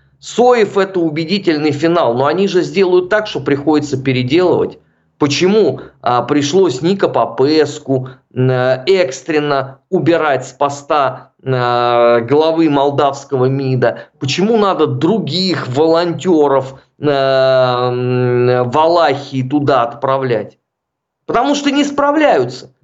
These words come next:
Потому что клоуны, ничего доверить нельзя. Всё обгадят.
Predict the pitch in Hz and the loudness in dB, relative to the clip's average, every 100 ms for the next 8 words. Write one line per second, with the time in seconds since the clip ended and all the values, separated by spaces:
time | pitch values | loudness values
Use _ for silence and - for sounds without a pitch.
0 | _ - 180 247 262 - 233 - 190 202 | _ -4 -2 0 -2 -2 -2 -2 -2 0
1 | 262 311 330 240 240 220 165 151 160 196 | 2 4 4 2 0 0 0 0 0 0
2 | 262 165 165 185 135 127 127 135 117 - | 0 2 2 0 -2 -2 -2 0 0 -4
3 | - _ - - - 208 247 254 - - | -6 _ -16 -12 0 4 4 2 -2 -2
4 | 180 - 135 131 110 87 - | -2 -2 -2 -2 -2 -8 -12